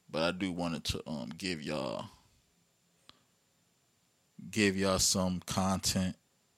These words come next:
to listen to. Then if y'all want to, y'all can share y'all favorite Denzel movie in the comments. Hit me up on Twitter, Instagram, Facebook. Like I said, it's always Bless One Up at B,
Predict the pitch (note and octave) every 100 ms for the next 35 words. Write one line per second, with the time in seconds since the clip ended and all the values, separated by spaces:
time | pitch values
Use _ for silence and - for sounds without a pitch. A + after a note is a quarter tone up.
0 | _ _ - F2+ F#2 F2+ F#2 - G2+ F#2
1 | F2+ G2 G#2+ _ _ - - _ _ _
2 | _ _ _ _ - - G#2 G#2 G2 A2
3 | A2+ A#2+ A#2 - A2 G#2 G#2+ A#2 G#2 -
4 | A#2 A2 G#2+ G#2+ B2 - A2 G#2 G2+ F#2+
5 | G#2 G2+ G#2 G#2 G2+ G2+ G#2+ G2+ G2+ G#2+
6 | A#2 _ - G2 F#2+ - G#2 G#2+ G#2 G#2+
7 | A2 - - - - - - _ - F#2+
8 | G2+ G#2 F#2+ G2 G2+ F#2+ - - G2 G2+
9 | G#2 G#2+ A#2+ - G2+ G2+ - G2 F#2+ G2+
10 | G#2 G#2 - F2 F#2+ F#2+ G2 G2 F2+ F2+
11 | A2+ - G2+ F#2+ - F#2+ F#2+ F#2+ F#2 G2+
12 | F#2+ - G2 F#2+ G2+ - - - F3 G2+
13 | G2+